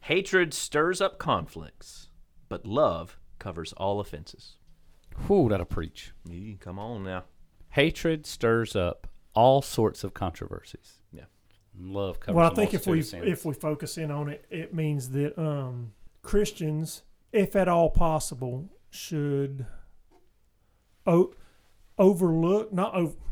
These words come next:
Speaker 3: should absorb, I don't know what the right word is, uh, sins that are committed against them. It, it doesn't mean that we shouldn't, um, exercise, like, church discipline on a sinful, unrepentant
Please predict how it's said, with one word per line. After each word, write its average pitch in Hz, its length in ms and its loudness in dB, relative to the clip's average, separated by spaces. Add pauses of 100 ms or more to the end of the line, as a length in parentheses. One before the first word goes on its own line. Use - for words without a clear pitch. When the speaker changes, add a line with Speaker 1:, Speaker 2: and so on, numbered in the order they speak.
(800)
Speaker 3:
should - 220 -4
absorb, 160 520 0
I 175 60 0
don't 185 160 -4
know 156 120 0
what 147 200 0
the 147 80 -2
right 139 180 -2
word 143 220 0
is, 139 80 -2 (340)
uh, 170 100 0
sins 196 400 4
that 160 120 4
are 143 60 0
committed 160 380 2
against 139 420 -2
them. 117 400 -2 (340)
It, 196 200 -4
it 170 160 2
doesn't 226 380 4
mean 170 500 4
that 151 160 -2
we 143 120 2
shouldn't, 143 540 -4 (340)
um, 147 320 0
exercise, 160 680 -2
like, 143 180 -8
church 190 360 -2
discipline 151 520 2
on 143 200 0
a 127 220 -2 (400)
sinful, 165 540 2
unrepentant 147 720 6